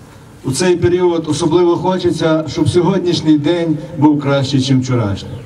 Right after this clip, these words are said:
Тарасова весна стала новим витком становлення для кожного українця. Шевченко — це не тільки те, що вивчають, а й те, чим живуть,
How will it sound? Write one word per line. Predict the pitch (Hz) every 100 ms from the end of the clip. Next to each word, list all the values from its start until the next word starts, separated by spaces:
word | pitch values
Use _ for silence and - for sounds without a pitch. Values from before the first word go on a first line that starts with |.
| - - - - - - -
Тарасова | 147 160 170 165 160 151
весна | 147 143 151 170 170 156 - - - -
стала | - 175 175 170
новим | 196 208 190
витком | 180 - 175 180
становлення | 156 - 151 151 160 156 147 143 143 123
для | 135
кожного | 131 143 131 131 127
українця. | 113 117 107 92 85 98 - - - - - - - - - - - - -
Шевченко — | 180 185 233 214 208
це | 202 196
не | 190
тільки | 175 226 208 180 190 170 - -
те, | 180 190 196
що | - 190 180
вивчають, | 170 147 185 180 180 175 160 - - -
а | 139
й | 143
те, | 180 180
чим | - 175
живуть, | 151 180 156 139 98